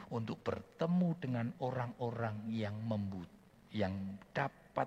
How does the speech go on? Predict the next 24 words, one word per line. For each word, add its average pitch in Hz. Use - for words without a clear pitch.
hambamu 104
beritakan 98
Injil 101
dan 92
sertai 107
hambamu 92
dengan 92
kuasa -
Tuhan." -
Dan 104
Saudara, 127
di 98
kandang 117
sapi, 117
di 110
mana 95
saya 104
melayani, 104
ada 117
lima 135
orang-orang 127
tua 117
atau 117
sesepuh. -